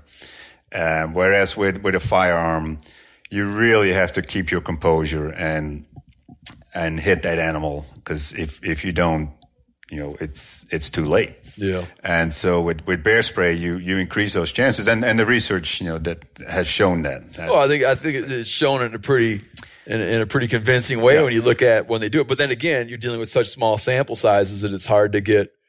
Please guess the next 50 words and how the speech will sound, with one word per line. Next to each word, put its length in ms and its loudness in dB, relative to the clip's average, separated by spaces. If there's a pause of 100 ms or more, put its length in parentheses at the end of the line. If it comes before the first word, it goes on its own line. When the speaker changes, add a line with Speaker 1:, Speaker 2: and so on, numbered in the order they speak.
(180)
Speaker 2:
real 140 -2
excited 300 2
about 240 2
it. 40 4
And 80 2
then 80 2
people 180 2
like 140 4
to 60 -14
point 280 -2
out, 260 0
like, 220 0
you'll 160 0
hear, 440 2 (340)
"Oh, 100 -2
a 60 0
guy 200 4
sprayed 760 2 (520)
a 80 -8
bear 380 2
with 180 -6
bear 200 4
spray 260 -2
and 80 -6
it 60 -10
still 220 -2
scratched 440 2
him 80 -10
up." 320 4 (500)
Speaker 1:
Sure. 340 4
Speaker 2:
But 100 -2
then 80 0
there's 100 -2
a 60 4
hell 100 6
of 60 2
a 20 4
lot 80 6
of 60 -2
people 240 -2
that 100 -6
shot 320 2
guns 300 0
at 80 -6
grizzlies 560 0 (240)
and 140 -10
shot 260 4
their 100 -2
buddy. 460 2
Speaker 1:
Yeah. 280 4